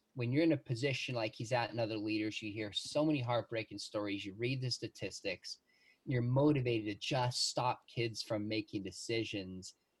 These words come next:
that can bring harm to them. The way he tried to balance it, and we could talk about whether it's done or not, was to say, "Look, here is God's design. It's good within itself. It's when we step outside of God's design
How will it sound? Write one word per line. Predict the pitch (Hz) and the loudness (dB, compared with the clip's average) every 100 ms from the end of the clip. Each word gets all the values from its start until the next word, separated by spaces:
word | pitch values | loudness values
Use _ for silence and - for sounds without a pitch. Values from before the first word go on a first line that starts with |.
| _ | _
that | 120 117 | -4 -2
can | 104 | -2
bring | 101 107 | 0 0
harm | 101 - 104 98 92 90 | 0 -2 -2 -2 -6 -10
to | - | -12
them. | - - - - _ _ _ _ _ _ - | -12 -12 -16 -20 _ _ _ _ _ _ -6
The | 147 | 0
way | 180 170 | 2 2
he | 175 160 | 0 0
tried | - 143 | 2 2
to | 120 | 2
balance | 107 95 101 - | 0 -2 -2 -2
it, | |
and | 160 | -4
we | 185 | -2
could | 180 | -4
talk | 156 156 139 | -2 0 2
about | 135 113 | 2 2
whether | 113 107 | 0 0
it's | 104 | -4
done | - 120 120 113 110 | -2 0 2 0 -4
or | - 101 | -4 -4
not, | 95 90 - | -2 -4 -2
was | 123 123 | -2 -2
to | 117 | -4
say, | - 120 104 | 0 0 0
"Look, | 117 113 - - | 0 -2 -4 -14
here | - - 160 160 170 165 | -20 0 2 4 2 0
is | 139 113 | -2 -2
God's | - 120 110 110 107 - - | -2 0 2 0 -2 -8 -6
design. | 98 101 98 95 95 95 | -4 -2 -4 -4 -6 -8
It's | - 110 127 113 | -10 -8 -8 -2
good | 127 127 135 | 0 2 2
within | 120 113 104 | 0 -2 -2
itself. | 101 - - 104 92 - - _ _ _ - - | -4 -6 -6 -4 -4 -6 -14 _ _ _ -20 -8
It's | 131 120 | -6 -6
when | 113 123 147 185 190 | -6 2 4 4 6
we | 160 143 | 6 6
step | - 131 113 | 4 2 2
outside | 113 107 - - 185 233 233 | 2 0 -2 -6 0 2 4
of | 143 | 2
God's | 113 101 95 - | 0 0 -2 -6
design | - - - - | -14 -12 -12 -12